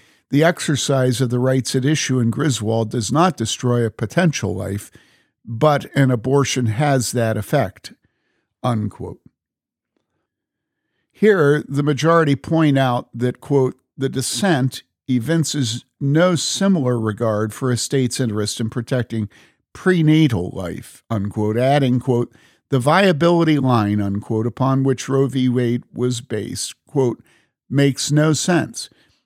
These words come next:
It was not adequately justified in Roe, and the dissent does not even try to defend it today. Nor does it identify any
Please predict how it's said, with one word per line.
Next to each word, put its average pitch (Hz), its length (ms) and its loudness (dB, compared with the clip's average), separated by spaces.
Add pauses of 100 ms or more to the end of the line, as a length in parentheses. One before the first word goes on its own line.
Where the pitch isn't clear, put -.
(300)
It - 140 -6
was 127 220 -2
not 165 400 0
adequately 143 640 0
justified 143 800 -2
in 127 140 0
Roe, 107 420 -2 (380)
and 156 200 2
the 160 80 0
dissent 156 460 -2
does 135 180 -2
not 170 220 0
even 123 240 2
try 101 280 -2
to 113 120 -6
defend 117 420 -2
it - 160 -8
today. 156 460 -2 (680)
Nor 202 520 2
does 143 260 -2
it - 120 -6 (120)
identify 139 840 0 (440)
any 196 340 2